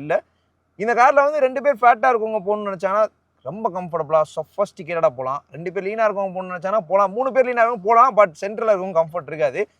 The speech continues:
ஏன்னா அந்த பீம் இருக்கனால. அது மட்டும் இல்லாம இந்த இடத்துல பாத்தீங்கன்னா அந்த அப்பால்ஸ்ட்ரி வந்து சென்டர்ல இருக்கவங்களுக்கு அந்த அளவுக்கு கொடுக்கல. அது ஹெட் லெவலும் வந்து அந்த அளவுக்கு இல்ல,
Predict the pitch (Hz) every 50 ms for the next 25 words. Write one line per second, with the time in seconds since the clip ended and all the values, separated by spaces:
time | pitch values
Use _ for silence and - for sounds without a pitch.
0 | _ _ - 147 165 156 135 139 175 202 196 175 165 143 143 135 135 156 202 -
1 | _ _ _ _ - 143 180 214 208 202 185 202 208 220 233 220 202 202 214 214
2 | 214 196 190 175 208 208 170 180 175 160 170 180 208 220 208 185 170 156 151 147
3 | 139 135 123 - - - - - - 196 196 185 - - 202 202 180 180 196 190
4 | 180 170 170 160 180 180 170 156 147 156 160 147 143 139 135 139 147 151 143 143
5 | 156 151 143 131 120 117 _ - 156 160 160 - 127 - - - - 113 113 127
6 | 131 131 135 147 160 151 147 147 151 160 156 147 139 139 147 151 135 127 131 139
7 | 127 123 127 127